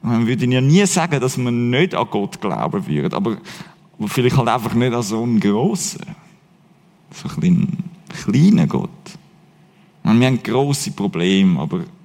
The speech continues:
ja, grosse Sorgen und, und oft einen kleinen Gott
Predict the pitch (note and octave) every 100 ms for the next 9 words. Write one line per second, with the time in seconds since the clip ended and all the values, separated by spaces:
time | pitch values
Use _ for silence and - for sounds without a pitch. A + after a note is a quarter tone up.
0 | _ _ _ _ - _ - - F#2 F2+
1 | D#2+ - - - B2 B2+ - G#2+ G2 G2+
2 | G2+ F#2+ G2 F2+ - F#2 - - - -
3 | - _ - G#2+ D#3+ - G#2+ A2 F#2 -
4 | G2+ B2+ C#3+ - G2 A2+ - -